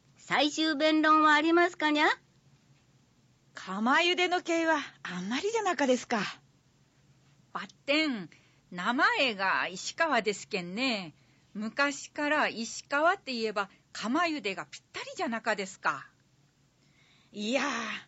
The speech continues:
Speaker 2: こういう最低裁判の刑としてはあんまり残酷すぎるばい。
Speaker 3: 心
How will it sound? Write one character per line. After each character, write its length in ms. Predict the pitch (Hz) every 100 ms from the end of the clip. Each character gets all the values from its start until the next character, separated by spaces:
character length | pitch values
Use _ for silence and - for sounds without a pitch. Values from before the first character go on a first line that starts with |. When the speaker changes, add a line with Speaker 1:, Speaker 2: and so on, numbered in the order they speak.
| _ _ _
Speaker 2:
こ 280 | - 220 285
う 80 | 320
い 100 | 311
う 140 | 294
最 280 | 277 240 302
低 220 | 269 311
裁 280 | 320 277 302
判 220 | 285 302
の 100 | 302
刑 220 | 277 285 311
と 140 | 302
し 100 | 247
て 100 | 226
は 160 | 180 160 - - -
あ 200 | 151 180
ん 200 | 208 285
ま 140 | 320
り 200 | 381 392 -
残 240 | - 190 196
酷 200 | 240 -
す 100 | 269
ぎ 100 | 254
る 80 | 302
ば 160 | 262
い。 100 | 208 _ _ _ - _ _ _ _ _ _ _ _ _ _ _
Speaker 3:
心 300 | - - 349